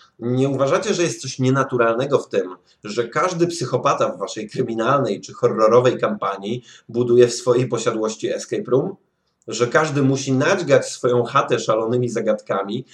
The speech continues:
i zostawiać wam podpowiedzi w formie pamiętników pisanych pół sekundy przed śmiercią lub zaginięciem w tajemniczych okolicznościach?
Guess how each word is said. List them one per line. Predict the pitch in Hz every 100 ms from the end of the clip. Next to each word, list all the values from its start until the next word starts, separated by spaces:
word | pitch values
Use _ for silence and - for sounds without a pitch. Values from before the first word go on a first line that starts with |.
| - 117
i |
zostawiać | 113 113 123 131 135 -
wam | 117 113
podpowiedzi | 120 - 113 127 127 110 104
w | -
formie | 107 107 104
pamiętników | 117 120 113 - 135 131 110 -
pisanych | 110 110 107 104 101
pół | _ 127 123
sekundy | 107 123 135 127 113
przed | 117 -
śmiercią | - 127 139 135 120
lub | 117 104
zaginięciem | 110 - 120 110 113 104
w | -
tajemniczych | 101 101 104 104 101
okolicznościach? | - 104 104 - 101 - - 175 302 -